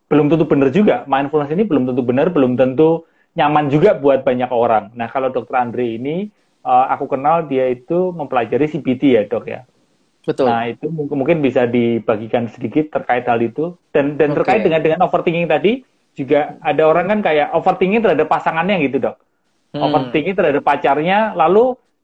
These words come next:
Speaker 1: dia merasa bahwa, "Lah bener kan, aku udah curiga dia selingkuh, aku sudah
Speaker 2: Hmm.
Speaker 1: curiga dia, dia udah, eh, ngechat sama, eh,
Speaker 2: <laughs>
Speaker 1: seseorang dan beneran terjadi kan," gitu. Nah, itu yang jadi
Speaker 2: Hmm.
Speaker 1: pembelaan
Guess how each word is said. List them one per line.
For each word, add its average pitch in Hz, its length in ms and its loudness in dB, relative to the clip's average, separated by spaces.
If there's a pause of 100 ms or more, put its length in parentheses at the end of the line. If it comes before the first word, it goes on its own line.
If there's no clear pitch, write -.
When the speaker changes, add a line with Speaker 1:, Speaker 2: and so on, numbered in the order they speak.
Speaker 1:
dia 180 160 2
merasa 208 320 2
bahwa, 175 320 2 (160)
"Lah 147 160 4
bener 160 320 2
kan, 190 320 0
aku 247 240 -2
udah 233 160 0
curiga 170 400 2
dia 147 240 0
selingkuh, 196 640 0 (160)
aku - 240 -6
sudah 220 240 0
Speaker 2:
Hmm. 139 160 0
Speaker 1:
curiga 151 400 0
dia, 196 220 0 (420)
dia 175 240 2
udah, 151 320 2
eh, 135 380 2 (640)
ngechat 226 320 -4
sama, 156 640 -2
eh, 143 480 -2 (320)
Speaker 2:
<laughs> - 240 -20
Speaker 1:
seseorang 208 560 2
dan 160 160 2
beneran 160 320 2
terjadi 175 320 4
kan," 180 240 2
gitu. 120 240 -6
Nah, 120 160 -4
itu 196 320 -4
yang 139 160 -2
jadi 135 240 0
Speaker 2:
Hmm. 127 80 -2
Speaker 1:
pembelaan 127 340 -2